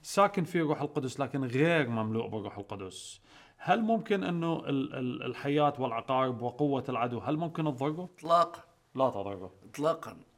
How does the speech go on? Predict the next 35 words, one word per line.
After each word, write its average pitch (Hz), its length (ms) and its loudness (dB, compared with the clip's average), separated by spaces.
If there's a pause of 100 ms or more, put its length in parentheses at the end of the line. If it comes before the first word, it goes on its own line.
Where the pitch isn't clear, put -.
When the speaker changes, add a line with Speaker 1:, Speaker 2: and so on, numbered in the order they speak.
(160)
Speaker 1:
مم. 110 240 -10
Speaker 2:
أصله 143 260 2
في 254 260 -2
فرق 190 440 -2
بين 123 520 0 (360)
عبودية 131 720 0
الشيطان 131 580 -2
للإنسان 113 840 -4 (120)
وفرق 135 380 -2
بين 120 240 -6
ضعفات 123 600 0
المؤمن. 113 500 -8 (720)
يعني 123 240 0
حضرتك 120 580 -2
اتفضلت - 560 -2
وذكرت 127 480 -4
أشياء، 117 560 -2
دي 170 260 -8
ضعفات 175 640 2
تصدر 117 400 -4
منا 135 300 -4
ونحن 127 380 0
في - 140 -4
Speaker 1:
يا - 40 0
Speaker 2:
رحلة 156 140 2
Speaker 1:
ريت - 260 -2
Speaker 2:
الحياة. 143 300 0
Speaker 1:
تفرق 147 260 -4
لنا، 95 220 -10 (100)
يس. 107 280 -12
Speaker 2:
مم؟ 156 260 -2 (140)
Speaker 1:
يا 135 140 -2
ريت 156 240 -2
تفرق 110 440 -10
لنا. 98 180 -12